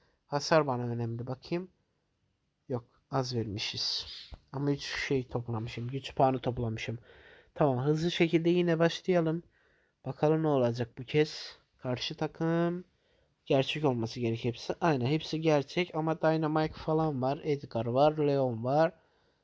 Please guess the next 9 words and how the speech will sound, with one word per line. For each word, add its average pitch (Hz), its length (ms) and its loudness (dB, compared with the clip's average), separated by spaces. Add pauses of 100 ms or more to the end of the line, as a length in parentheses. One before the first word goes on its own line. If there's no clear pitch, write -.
(260)
Yani 110 240 -10
bazı 147 320 -2
sıkıntılı 147 600 -6
karakterler 135 640 0
var. 147 240 0 (220)
Kesin 139 360 -4
olarak 143 440 0
onu 147 220 -2
biliyorum. 143 540 0